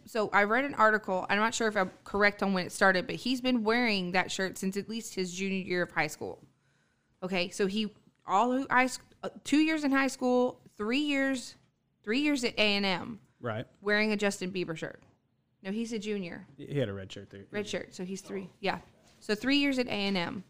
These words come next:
Speaker 1: and no, it, nothing, mum's the word. But he
Speaker 2: Yeah.
Speaker 1: gets here, and the Arkansas fan base eats it up. And you have half the stand at San Jose State, or w-, at the San Jose State game,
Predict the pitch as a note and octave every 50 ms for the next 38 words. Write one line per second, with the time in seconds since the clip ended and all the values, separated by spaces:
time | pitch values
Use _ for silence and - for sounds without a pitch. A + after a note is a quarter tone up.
0 | _ _ _ _ _ _ _ _ _ _ _ _ _ _ _ - - F#3+ G3 G3+
1 | G3+ G3+ G3+ G3+ G3 G3 - - F#3+ - - G#3 G3+ G3 F#3+ - G#3 - - G3+
2 | - G3 G3+ F#3+ G3 F#3+ - F#3+ F#3 F3+ D#3+ C3+ - - - - A3 G#3 A3+ B3+
3 | B3 C4 A#3 - - - C#4+ D4 D4 C#4 A3+ A#3 A3 G#3+ - G#3+ A3+ A#3 A#3 -
4 | A#3+ A3 G#3+ G#3+ - G#3+ G#3+ A3+ B3 A#3+ G#3+ F3 F3 - - _ - A3 A3+ A3+
5 | - - G3+ - - - G#3 A3 F#3 - - - - - - _ _ _ _ _
6 | _ _ _ _ _ _ - G#3+ A3+ B3 B3 A3 A3 A3 G#3+ G3 F#3+ F#3+ A#3 B3+
7 | C4 B3 - A#3 - - - A#3+ B3 C4+ C4+ B3 B3+ - - A#3 A3 A3 G#3+ G#3
8 | G#3 G#3+ G3 G3+ - - A#3+ A3+ - - G3 - G3+ G3+ G3+ - - F#3+ F#3+ -
9 | F#3+ F#3 - G#3+ G3+ G#3 G3+ G3+ G3+ F#3+ F#3 - A3+ B3+ - A#3 G3+ F#3+ F#3